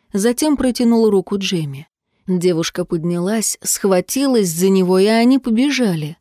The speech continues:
Голоса становились громче. «Вставай мне на плечи», — скомандовал парень, опускаясь на одно колено. Джемма не стала спорить, забралась на него и упёрлась ладонями в стену. Виктор стал аккуратно подниматься, и девушка чуть не вскрикнула, покачнувшись.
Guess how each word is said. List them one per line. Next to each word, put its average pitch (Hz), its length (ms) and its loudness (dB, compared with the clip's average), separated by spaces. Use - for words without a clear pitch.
Голоса 175 720 0
становились 202 640 0
громче. 196 520 -2
«Вставай 175 540 -2
мне 185 200 4
на 185 160 2
плечи», — 185 440 0
скомандовал 160 840 -2
парень, 185 380 -2
опускаясь 175 560 -4
на 180 160 -2
одно 175 200 -2
колено. 180 500 -6
Джемма 294 280 2
не 311 140 2
стала 196 360 -2
спорить, 156 580 -6
забралась 175 680 0
на 185 100 2
него 180 280 2
и 180 100 4
упёрлась 208 580 2
ладонями 214 460 2
в - 60 -6
стену. 160 460 -4
Виктор 185 460 0
стал 180 260 -4
аккуратно 180 480 -2
подниматься, 185 640 -2
и 185 100 0
девушка 202 400 -2
чуть 214 260 -4
не 226 140 2
вскрикнула, 202 580 -2
покачнувшись. - 880 -4